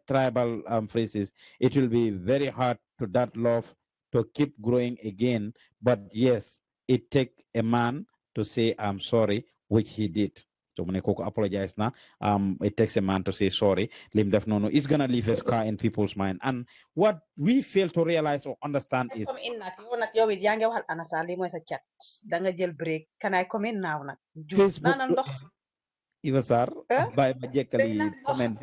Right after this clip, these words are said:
Speaker 1: messages yi ma read rek and you will come in. <laughs> Xaaral ma jekkali message yi. Um,
Speaker 2: We don't have
Speaker 1: Facebook
Speaker 2: time, man. We
Speaker 1: is
Speaker 2: wrap it up.
Speaker 1: very
Speaker 2: It's late.
Speaker 1: important for us to know some of these things. Ne lépp loo dugal foofu rek ci vidéo ni ko Pa Ousmane Thiam waxee, right there,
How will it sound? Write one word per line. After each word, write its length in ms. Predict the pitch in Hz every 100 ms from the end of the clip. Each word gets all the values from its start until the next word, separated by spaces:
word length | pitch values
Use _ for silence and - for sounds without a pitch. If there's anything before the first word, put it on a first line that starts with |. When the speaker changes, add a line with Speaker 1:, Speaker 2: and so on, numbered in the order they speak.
| 107 107
Speaker 1:
messages 460 | 131 131 131 117 117
yi 80 | 120
ma 180 | 120 123
read 220 | 117 120
rek 220 | 104 117 113
and 180 | 123
you 100 | 120
will 180 | 113 110
come 260 | 104 117 110
in. 260 | 90 87 -
<laughs> 460 | 101 - - - -
Xaaral 240 | 143 135
ma 80 | 131
jekkali 380 | 127 139 135 123 110
message 340 | 107 107 92
yi. 220 | 87 87 - _ -
Um, 320 | - 117 120 110
Speaker 2:
We 80 | -
don't 100 | 160
have 180 | 190 170
Speaker 1:
Facebook 240 | 139 165
Speaker 2:
time, 100 | -
man. 200 | 202 196
We 80 | 226
Speaker 1:
is 60 | 269 -
Speaker 2:
wrap 100 | 151
it 60 | 226
up. 80 |
Speaker 1:
very 180 | 165 165
Speaker 2:
It's 100 | 165
late. 100 | 160
Speaker 1:
important 440 | 156 151 139 131 135 _ _ _ _
for 140 | 151 147
us 120 | 151
to 100 | -
know 200 | 139 135
some 200 | 135 143
of 140 | 127 110
these 260 | 113 123 113
things. 420 | - 107 87 - _ _ _
Ne 380 | 113 135 135 127 - _ _ -
lépp 220 | 135 185 208
loo 80 | 202
dugal 300 | 170 151 139
foofu 240 | 123 135 123
rek 140 | 127
ci 80 | -
vidéo 380 | 135 135 123 117
ni 60 | 120
ko 100 | 131
Pa 160 | - 127
Ousmane 320 | 107 110 104
Thiam 220 | 95 110 110
waxee, 300 | 107 101 117 _ _
right 320 | - 139 151 120
there, 380 | 131 117 107